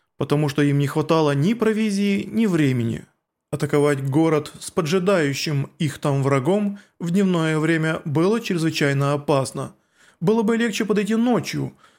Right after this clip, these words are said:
но и это было невыгодно для людей, у которых не было способности ночного видения. В частности, ночные битвы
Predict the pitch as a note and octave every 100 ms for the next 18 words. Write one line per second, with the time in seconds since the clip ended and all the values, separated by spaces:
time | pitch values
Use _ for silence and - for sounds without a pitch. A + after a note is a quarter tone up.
0 | _ E3 D#3+ E3 G#3+ F#3 C#3 D3 C#3+ D3
1 | C#3+ C#3+ C3+ D3 C#3 C#3+ D3+ C#3 C#3+ B2+
2 | B2 _ - G3+ A#3+ A#3 A#3 - F3 D#3
3 | D3 D3 C#3+ D3 C3+ G#3 G3+ G3+ - G3
4 | F#3+ D#3 D3 C#3+ C#3+ C#3+ B2+ B2+ A#2+ -
5 | - _ _ _ _ - E3 D#3 D3+ -
6 | D#3+ D#3 D3 - D3+ - D3+ D3 C3+ F3+
7 | G3 C3+ B2